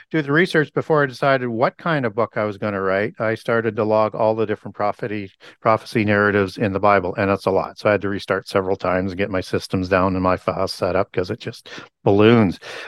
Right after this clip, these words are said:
But, you know, every time you get through to Genesis six, you read about these giants, and I'm going, "I don't want nothing to do with that." Whatever that's talking about, I'm trying to verify what this one author scared the socks off me with by the name of Hal Lindsey, and I just wanna verify that he's,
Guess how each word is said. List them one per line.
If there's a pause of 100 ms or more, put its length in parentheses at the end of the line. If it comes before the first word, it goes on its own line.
But,
you
know,
every
time
you
get
through
to
Genesis
six,
you
read
about
these
giants,
and
I'm
going, (800)
"I
don't
want
nothing
to
do
with
that."
Whatever
that's
talking
about, (280)
I'm
trying
to
verify (220)
what
this
one
author
scared
the
socks
off
me
with
by
the
name
of
Hal
Lindsey,
and
I
just
wanna
verify
that
he's,